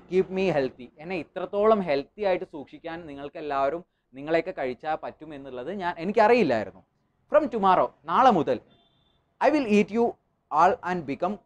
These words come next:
clever and strong", ഞാൻ നിങ്ങളെ ഒരിക്കലും, ഇനി നാളെ മുതൽ ഞാൻ നിങ്ങളെ ഭക്ഷിച്ചു തുടങ്ങും അല്ലേ, എന്നിട്ട് ഞാൻ ബുദ്ധി, ബുദ്ധിയുള്ള അല്ലെങ്കിൽ ഓർമ്മശക്തിയും കാര്യങ്ങളൊക്കെ കൂടുതൽ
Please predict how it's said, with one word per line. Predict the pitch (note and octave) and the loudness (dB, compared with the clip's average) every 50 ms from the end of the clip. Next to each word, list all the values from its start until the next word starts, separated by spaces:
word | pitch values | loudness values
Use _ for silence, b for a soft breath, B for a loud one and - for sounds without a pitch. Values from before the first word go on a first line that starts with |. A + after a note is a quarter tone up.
| _ D#3+ | _ -8
clever | D#3 D#3 E3+ G#3+ A3 F#3 D#3 - _ - D#3+ | -4 -2 0 -2 -2 -2 -6 -12 _ -18 -16
and | D#3+ D#3+ | -16 -16
strong", | D3+ _ _ _ A2 G#2+ G#2 - _ C3+ | -16 _ _ _ -18 -18 -18 -18 _ _
ഞാൻ | C#3 D#3+ F3 F3+ | -12 -12 -10 -10
നിങ്ങളെ | D#3+ D3 D3+ D#3 D#3 D#3 E3 F3+ F#3 | -10 -12 -14 -16 -14 -6 -2 -2 0
ഒരിക്കലും, | D#3 D3 C#3 C3 A2 - - D#3+ F3 F3 F3 - | 0 -2 -4 -6 -8 -10 -8 -8 -8 -8 -10 -14
ഇനി | C#3+ C#3 D3+ F3 G3+ G3+ G3+ | -14 -10 -8 -8 -8 -10 -10
നാളെ | E3 D3+ C#3+ C#3+ D3 F3+ G#3 G3 | -14 -10 -6 -2 2 2 2 2
മുതൽ | D#3+ C3+ A#2 B2+ C3 D#3 | 2 -2 -6 -6 -6 -6
ഞാൻ | F#3 E3+ C#3+ C#3 D3+ | -6 -6 -10 -12 -12
നിങ്ങളെ | D3+ C3+ B2 B2 C3 E3 F#3+ | -12 -12 -10 -4 -4 -2 -2
ഭക്ഷിച്ചു | D#3 C3 - - D3 C3+ - D3+ | -2 -4 -6 -8 -14 -18 -18 -16
തുടങ്ങും | - B2 G#2 G#2 G2 G2 G2+ _ | -14 -12 -12 -12 -16 -18 _ _
അല്ലേ, | C3+ B2+ - - _ C3 | -16 -16 -16 -18 _ -20
എന്നിട്ട് | B2+ C3 C#3+ D3+ F3+ | -18 -16 -14 -14 -14
ഞാൻ | F#3 D#3 C3+ A#2+ B2+ F3 | -12 -12 -12 -12 -12 -12
ബുദ്ധി, | G3 D3+ B2 A2+ A2 B2+ D4 - - _ _ _ _ _ | -12 -14 -16 -16 -14 -14 -14 -14 -16 _ _ _ _ _
ബുദ്ധിയുള്ള | - B2+ B2 E3+ F3 D#3+ D3+ D3 | -20 -14 -8 -6 -6 -2 -2 0
അല്ലെങ്കിൽ | C#3 C3 C3+ C3+ C3+ C#3 C3 | 0 0 -2 -4 -6 -8 -8
ഓർമ്മശക്തിയും | A#2+ A#2+ A2+ C3 C3 - C#3 - _ E3+ F3 E3 | -10 -10 -10 -10 -14 -16 -18 -18 _ -18 -12 -8
കാര്യങ്ങളൊക്കെ | C#3+ B2 A#2+ A#2+ A#2+ B2 A#2+ A2+ - F3+ | -6 -6 -6 -6 -8 -10 -10 -10 -10 -14
കൂടുതൽ | - E3 C#3+ C3 B2 C#3+ F3 A#3+ | -14 -14 -14 -12 -8 -8 -8 -8